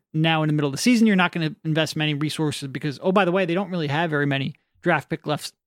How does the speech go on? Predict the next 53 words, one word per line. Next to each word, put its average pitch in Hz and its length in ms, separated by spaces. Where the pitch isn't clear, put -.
draft 202 340
picks - 300
left 175 240
to 156 120
trade. 175 360
So - 140
I 196 40
don't 202 220
necessarily, 190 460
I 190 60
don't 208 160
expect 165 320
there 160 100
to 151 40
be 143 100
a - 40
move 156 320
here. 135 180
You 151 120
just 190 160
have 190 140
to 185 100
live 175 140
with 185 120
what 190 80
you 170 80
have. 185 260
And 156 320
could 175 160
they 180 80
have 165 160
used 170 320
another 160 260
one 160 100
coming 165 200
in 160 80
the 147 40
season? 180 380
Maybe, 226 420
but, 180 220
like, 208 220
when 180 300
you're 220 140
healthy, 175 300
you 165 220
have 185 420
two 226 220
who 170 120
play 196 180
forty 208 300
minutes 196 200
per - 140
night. 185 220